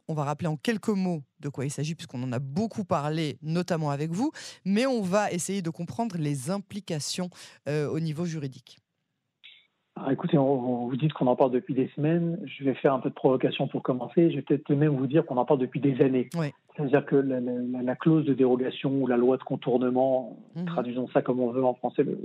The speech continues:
Speaker 2: Piscatit Gabrout, c'est, c'est, c'est, c'est un, c'est un texte de loi qui traîne dans les cartons de toutes les coalitions depuis des années et personne, aucune majorité, aucune coalition n'arrive à faire passer ce texte. Ce texte vise en fait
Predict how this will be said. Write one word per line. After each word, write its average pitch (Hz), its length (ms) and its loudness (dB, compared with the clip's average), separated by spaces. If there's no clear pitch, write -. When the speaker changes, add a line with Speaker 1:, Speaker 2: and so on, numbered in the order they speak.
Speaker 2:
Piscatit - 360 0
Gabrout, 135 400 4
c'est, 131 340 4
c'est, 139 120 -2
c'est, 135 140 -10
c'est 127 160 2
un, 127 160 2
c'est 139 140 4
un 131 80 4
texte 147 260 2
de 143 80 6
loi 170 380 6
qui - 300 -8
traîne 165 380 4
dans 135 100 2
les 127 140 4
cartons 151 360 2
de 127 100 2
toutes - 260 2
les 151 100 6
coalitions 160 760 2
depuis 143 300 -2
des 147 240 6
années 160 500 2
et 139 140 0
personne, - 420 2
aucune 156 320 -2
majorité, 143 460 0
aucune 160 240 0
coalition 156 460 0
n'arrive 151 380 2
à 143 60 4
faire - 160 -10
passer - 340 -4
ce - 80 2
texte. - 320 -6
Ce 151 60 -4
texte 196 340 2
vise 151 280 0
en 151 100 2
fait 170 260 0